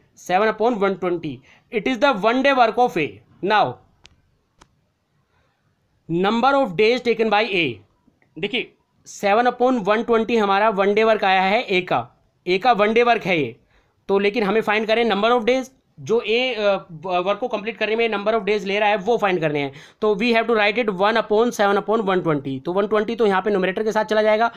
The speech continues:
सेवन upon में रह जाएगा, तो it will be one twenty upon seven। तो यहाँ पे मैं लिख चुका हूँ, I have written one twenty upon seven। ओके, in mixed fraction, अ, mixed fraction it is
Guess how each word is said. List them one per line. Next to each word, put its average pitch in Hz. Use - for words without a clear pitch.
सेवन 262
upon 190
में 170
रह 156
जाएगा, 156
तो 220
it 208
will 226
be 262
one 226
twenty 208
upon 214
seven। 135
तो 170
यहाँ 170
पे -
मैं 226
लिख 190
चुका 208
हूँ, 202
I 208
have 185
written 226
one 226
twenty 202
upon 202
seven। 143
ओके, 214
in 247
mixed 247
fraction, 196
अ, 190
mixed 202
fraction 220
it 185
is 262